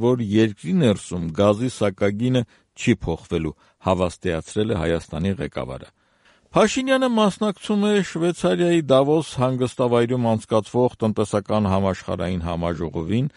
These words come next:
Կառավարության Facebook-յան էջը տեղեկացնում է, որ նա հարցազրույցներ է տվել միջազգային առաջատար մի շարք լրատվամիջոցների, այդ թվում չինական, ֆրանսիական, շվեյցարիական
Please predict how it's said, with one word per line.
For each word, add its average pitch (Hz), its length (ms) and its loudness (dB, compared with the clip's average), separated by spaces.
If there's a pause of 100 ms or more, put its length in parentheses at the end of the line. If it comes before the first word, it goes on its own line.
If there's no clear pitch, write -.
(360)
Կառավարության 107 800 2
Facebook-յան 95 680 -2 (100)
էջը 107 260 -4
տեղեկացնում 165 720 -2
է, - 80 2
որ 185 220 2
նա 185 80 2 (100)
հարցազրույցներ 170 840 -2
է 98 100 4
տվել 107 440 0
միջազգային 101 680 0
առաջատար 98 640 -2 (340)
մի 98 160 4
շարք 95 400 -4
լրատվամիջոցների, 87 1120 -4 (460)
այդ 107 320 0
թվում 98 320 -2
չինական, 92 680 -2
ֆրանսիական, 90 680 -4 (100)
շվեյցարիական 90 840 -4